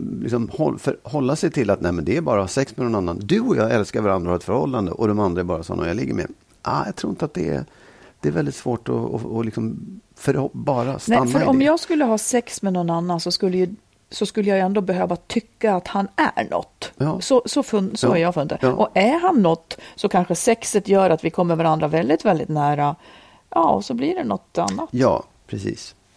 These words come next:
Speaker 1: Men hur skulle du förhålla dig till att, förstår du, om jag då, eh, låg med andra?
Speaker 2: Jag skulle, eh, det,
Speaker 1: Det spelar
Speaker 2: det,
Speaker 1: ingen
Speaker 2: det
Speaker 1: roll.
Speaker 2: brukar man ju inte tycka om. Jag skulle inte
Speaker 1: Nej.
Speaker 2: tycka om det.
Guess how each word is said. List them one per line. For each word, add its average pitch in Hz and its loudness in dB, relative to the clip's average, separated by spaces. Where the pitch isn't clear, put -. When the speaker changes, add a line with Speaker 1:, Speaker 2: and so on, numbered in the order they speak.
Speaker 1:
Men 131 4
hur 139 2
skulle 143 2
du 139 6
förhålla 135 0
dig 123 2
till 123 0
att, 113 -4
förstår - 0
du, 98 4
om 110 2
jag 107 2
då, 73 -2
eh, 78 -4
låg 92 0
med 101 0
andra? 120 -2
Speaker 2:
Jag 285 -2
skulle, 254 0
eh, 220 -2
det, 220 -8
Speaker 1:
Det 247 -4
spelar 208 2
Speaker 2:
det, 240 4
Speaker 1:
ingen - 2
Speaker 2:
det 262 6
Speaker 1:
roll. 220 4
Speaker 2:
brukar 254 4
man 220 6
ju 185 4
inte 175 0
tycka 190 2
om. 214 4
Jag 202 4
skulle 262 2
inte 226 4
Speaker 1:
Nej. 170 8
Speaker 2:
tycka 175 8
om - 0
det. - 0